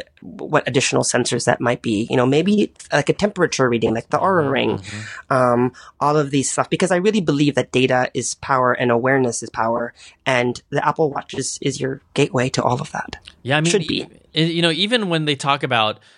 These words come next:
Speaker 2: so for example, we know that hundreds of millions of people have some form of diabetes globally, right? Even, even if they put a blood sugar, uh, blood glucose monitor on, which we've heard rumored forever, but, um, is,
Speaker 1: I just don't know
Speaker 2: you know
Speaker 1: how that would be.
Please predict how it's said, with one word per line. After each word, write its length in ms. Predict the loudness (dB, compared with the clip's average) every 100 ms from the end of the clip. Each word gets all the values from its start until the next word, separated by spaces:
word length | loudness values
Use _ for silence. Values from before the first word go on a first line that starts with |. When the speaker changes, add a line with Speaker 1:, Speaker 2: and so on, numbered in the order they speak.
| _
Speaker 2:
so 300 | -2 0 2
for 120 | 0
example, 340 | -4 -2 -4 -6
we 140 | -6
know 220 | -4 -4
that 340 | -2 0 -2 -6 _ _ _ _ _ _ -20 _ _
hundreds 480 | -10 -4 -2 -2 -2
of 80 | -2
millions 380 | 0 0 0 -2
of 80 | -4
people 580 | -2 2 2 2 0 -6
have 240 | -4 -2 0
some 320 | -2 -2 -4
form 380 | -2 0 2 0
of 120 | 0
diabetes 680 | 0 0 0 0 0 -2
globally, 680 | -2 2 2 4 2 0 -4 -6 -18 -20 -4
right? 260 | 0 0 -2 -10 _ -2
Even, 400 | 0 2 0 -4 -4
even 280 | 0 2 2
if 120 | 2
they 120 | 0
put 240 | 0 0 0
a 40 |
blood 320 | 0 0 0
sugar, 540 | 0 0 2 0 0 0
uh, 180 | 0 0
blood 280 | 2 0 2
glucose 420 | 0 2 0 0
monitor 320 | 0 0 2
on, 140 | 2
which 160 | 0 -4
we've 140 | -6
heard 240 | 0 0 0
rumored 260 | -4 -6 -2
forever, 500 | 0 0 0 -2 -4 _ _
but, 200 | 0 2
um, 240 | 0 0
is, 120 | 0 -2
Speaker 1:
I 60 |
just 140 | 0 0
don't 120 | 2
know 60 | 2
Speaker 2:
you 60 |
know 40 | 2
Speaker 1:
how 120 | 2
that 160 | 2 0
would 200 | 0 2
be. 380 | 2 0 -4